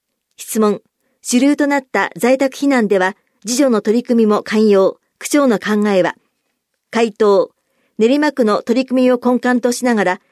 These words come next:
区民の日頃からの備えや訓練が必要などです。一人一人が災害を自分事として捉えられるよう、自助意識の向上に努めます。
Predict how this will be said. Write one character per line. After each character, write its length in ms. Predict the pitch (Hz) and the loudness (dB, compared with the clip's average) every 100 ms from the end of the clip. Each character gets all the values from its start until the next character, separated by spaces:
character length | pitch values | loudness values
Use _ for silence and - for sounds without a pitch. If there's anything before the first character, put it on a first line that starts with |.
| _ _ | _ _
区 120 | - 285 | -2 2
民 240 | 277 226 | 2 2
の 80 | 202 | 0
日 160 | - | 0
頃 180 | 254 277 | 0 0
か 120 | 269 | 0
ら 100 | 277 | 0
の 100 | 226 | 0
備 360 | 196 233 240 233 | 0 0 2 2
え 20 | |
や 180 | 190 - - | 2 -2 -2
訓 220 | 285 262 | 0 2
練 200 | 220 196 | 2 2
が 140 | 180 - | -2 -4
必 260 | - - | -4 0
要 160 | 254 240 | 2 2
な 120 | 240 | 2
ど 100 | 202 | 0
で 100 | 190 | 0
す。 180 | - - _ _ _ _ _ _ | -4 -14 _ _ _ _ _ _
一 240 | _ - 285 | _ -2 0
人 80 | 294 | 0
一 160 | - | 0
人 160 | 285 240 | 0 0
が 220 | 202 - | 0 -2
災 280 | - 247 262 | -6 -2 0
害 260 | 262 262 240 | 2 2 2
を 140 | 226 | 2
自 160 | 160 180 | -2 -2
分 200 | 262 285 | 0 2
事 200 | 277 277 | 2 0
と 80 | 277 | -2
し 120 | - | -2
て 100 | 262 | -2
捉 200 | 262 262 | 0 2
え 120 | 269 | 2
ら 80 | 262 | 4
れ 100 | 277 | 2
る 140 | 240 | 2
よ 160 | 190 185 | 2 2
う、 80 | 165 _ _ _ - | 0 _ _ _ -10
自 80 | 196 | -2
助 160 | 294 | 2
意 40 | 294 | 2
識 220 | - - | -2 -2
の 100 | 190 | -2
向 240 | - 247 247 | 0 2 4
上 180 | 254 | 4
に 140 | 240 269 | 4 2
努 180 | - 214 | 0 0
め 140 | 196 | 0
ま 80 | 208 | -2
す。 180 | - | -6